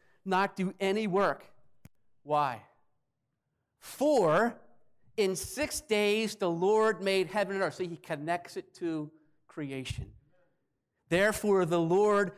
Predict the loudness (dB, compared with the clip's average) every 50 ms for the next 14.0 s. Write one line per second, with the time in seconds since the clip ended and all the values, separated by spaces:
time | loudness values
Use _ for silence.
0 | -14 -10 -6 -2 0 2 2 2 0 -2 -4 -6 -6 -4 -2 0 0 0 -2 -4
1 | -8 -8 -6 -6 -6 -4 -2 -2 -2 -2 -2 -4 -4 -6 -4 -4 -4 -4 -4 -4
2 | -4 -4 -4 -4 -8 -10 -14 -20 _ _ _ -12 -12 -12 -12 -14 -18 -20 _ _
3 | _ _ _ _ _ _ _ _ _ _ _ _ _ _ _ _ _ -10 -8 -4
4 | 0 2 4 4 4 2 0 -6 -12 -8 -4 -2 -2 -2 -4 -2 -2 0 2 2
5 | 2 2 2 0 -2 -2 -6 -12 -20 _ _ _ _ -16 -8 -2 0 2 2 2
6 | 0 -2 -4 -10 -14 -16 -20 _ _ -2 0 0 0 2 0 0 0 0 -2 -4
7 | -6 -10 -20 _ -12 -6 -4 -4 -2 -2 -2 0 -2 -2 -4 -4 -4 -2 -2 -2
8 | -2 -4 -6 -2 0 2 2 2 0 -2 -4 -6 -6 -8 -10 -14 -16 -16 -16 _
9 | _ _ _ _ -6 -4 -4 -2 0 2 2 4 4 2 2 0 -2 -2 0 0
10 | -2 -4 -8 -8 -6 -6 -4 -2 -2 0 0 0 0 -2 -2 -2 0 2 2 2
11 | 2 0 -2 -4 -6 -8 -14 _ _ -10 -10 -8 -10 -12 -10 -4 -2 -2 -2 -4
12 | -6 -8 -6 -6 -6 -8 -12 -6 -2 0 2 2 2 0 -2 -2 -2 -2 -4 -6
13 | -6 -4 -2 0 0 0 0 0 -2 -4 -6 -10 -10 -6 -4 -4 -4 -4 -6 -12